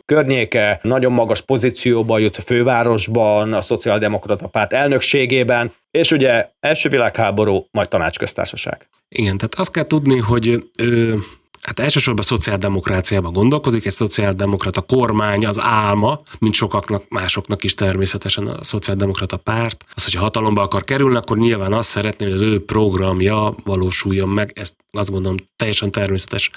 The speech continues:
Speaker 2: Ráadásul Garbairól azt is kell tudni, hogy, ö, nagyon sokáig a szociáldemokratáknak azt a szárnyát képviselte, aki nagyon-nagyon kommunista ellenes volt. Neki nem tetszett ez a progresszív munkásmozgalmi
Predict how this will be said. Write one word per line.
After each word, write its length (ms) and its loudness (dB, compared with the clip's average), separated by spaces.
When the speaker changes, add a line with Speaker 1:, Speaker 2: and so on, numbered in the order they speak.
Speaker 2:
Ráadásul 720 2
Garbairól 580 0
azt 160 -4
is 120 -2
kell 220 -4
tudni, 440 0
hogy, 320 0
ö, 260 0
nagyon 260 -2
sokáig 840 -2
a 100 -8
szociáldemokratáknak 1000 0
azt 200 -2
a 40 2
szárnyát 420 -2
képviselte, 480 -2
aki 220 -2
nagyon-nagyon 580 2
kommunista 560 0
ellenes 460 2
volt. 400 -4
Neki 260 -2
nem 500 2
tetszett 720 -4
ez 180 0
a 120 2
progresszív 720 0
munkásmozgalmi 1400 0